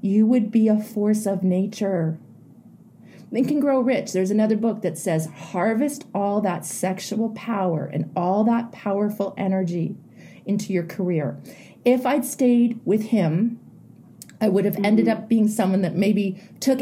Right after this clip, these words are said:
Speaker 1: ecstasy and had, he took his Viagra and we had sex for a weekend and I was swinging off the chandeliers, and then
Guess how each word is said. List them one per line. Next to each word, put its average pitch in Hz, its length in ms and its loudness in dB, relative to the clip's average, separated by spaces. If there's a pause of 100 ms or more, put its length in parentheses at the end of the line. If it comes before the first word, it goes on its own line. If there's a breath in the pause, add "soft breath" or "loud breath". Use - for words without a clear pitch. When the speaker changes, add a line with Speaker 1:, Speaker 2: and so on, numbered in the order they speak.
Speaker 1:
ecstasy 220 680 0
and 196 140 0
had, 160 720 -2
he 214 320 0
took 233 180 2
his 202 140 0
Viagra 196 540 2
and 202 80 -2
we 196 100 0
had 190 220 -2
sex - 320 -4
for 214 120 -2
a 202 60 2
weekend 196 560 0
and 185 160 2
I 170 160 0
was 196 240 0 (240)
swinging 214 240 4
off 202 160 -2
the 208 80 -6
chandeliers, 202 680 0
and 190 100 2
then 185 180 0